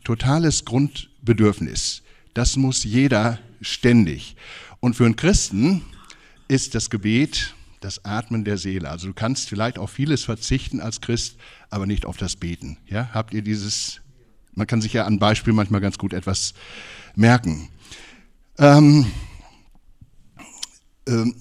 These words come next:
die Alten haben gesagt, ich bin ja auch fünfundvierzig Jahre dabei, ke-, ich kenne noch die Alten, und die haben immer gesagt,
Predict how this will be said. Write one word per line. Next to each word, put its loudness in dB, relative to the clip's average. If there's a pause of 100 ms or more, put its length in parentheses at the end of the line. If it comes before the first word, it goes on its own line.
(120)
die 2
Alten 4 (300)
haben 0
gesagt, 0
ich -8
bin -2
ja 0
auch -12 (260)
fünfundvierzig -4
Jahre 2
dabei, 0 (240)
ke-, -6
ich -4
kenne 0
noch -2
die -6
Alten, 0 (460)
und -4
die 2
haben 2
immer 4
gesagt, 0